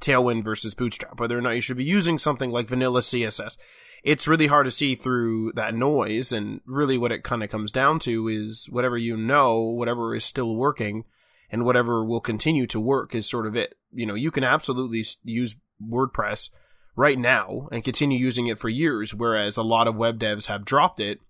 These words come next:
in the past few years and have gone over to things like Vue.js and that type of thing. Whereas there's, I'm sure it's the opposite as well. There's a bunch of guys that are making a bunch of custom websites that weren't, were not using,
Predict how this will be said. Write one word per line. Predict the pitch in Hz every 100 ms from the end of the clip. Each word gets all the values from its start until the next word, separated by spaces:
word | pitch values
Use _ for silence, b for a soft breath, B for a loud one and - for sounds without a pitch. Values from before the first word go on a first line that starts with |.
| _ _ _ _ _ -
in | 131
the | 120
past | 113 104 -
few | 117
years | 107 107 127 B B B -
and | 117
have | 117
gone | 127 120
over | 117 117
to | 117
things | 117 113 117
like | 113
Vue.js | 110 127 117 117 113 117
and | 117
that | 156 185
type | 113
of | -
thing. | 110 101 - b b b
Whereas | - 127 135 131 127 120
there's, | 131 123
I'm | 127
sure | - 127 123 117
it's | 127 110
the | 120 123
opposite | 123 120 127
as | 113
well. | 160 165
There's | 110
a | 104
bunch | 120 113
of |
guys | 113 113 123
that | 117
are | 113
making | 117 120 110
a |
bunch | 113 110
of | -
custom | 120 113 110
websites | 110 120 131 135 -
that | 98 113
weren't, | 120 156 151 -
were | 117 110 107
not | 117 143
using, | 123 113 110 110